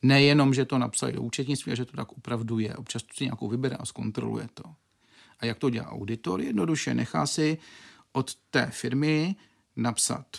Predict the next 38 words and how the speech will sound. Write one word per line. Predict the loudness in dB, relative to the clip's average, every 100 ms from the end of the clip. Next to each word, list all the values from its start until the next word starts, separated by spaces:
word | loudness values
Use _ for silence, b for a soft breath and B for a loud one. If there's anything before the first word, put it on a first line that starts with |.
| -20 _ -14
autorizaci | -14 -8 -4 -2 -2 -2 0 0
a | 0
obrátí | -2 2 4 4 0
se | 0
na | 0
toho | 0 0 0
předpokládaného | -2 -4 -2 -2 0 2 2 0
věřitele | 0 0 0 0 0 0
s-, | -2 -10 -16 -16 -10
se | -6
zdvořilým | -4 -2 -2 -2 -4
dotazem: | -6 -4 -4 -2 0 -2 B B
„Já | -4 0
jsem | 0 0
auditor | -2 -4
té | -6 -8
a | -8
té | -10
firmy, | -6 -2 0 0
tady | -2 -2
mám | 0
u | 0
nich | -2 -4
pověření, | -4 0 0 2 0
abyste | 0 -2 0
mi | 0
to | 0
řekl, | -6 -2 0 0
opravdu | -2 -4 -2 -2
souhlasí | -2 -2 -2 -4 -4
tahle | -4 -4
pohledávka, | -6 -6 -6 -4 -6 -4 -2
vy | 0
ji | 0
evidujete | -2 -4 -2 -2 -4 -4
jako | -6 -4 -6
svůj | -4 -4
závazek?“ | -4 -6 -4 -4 -4 -8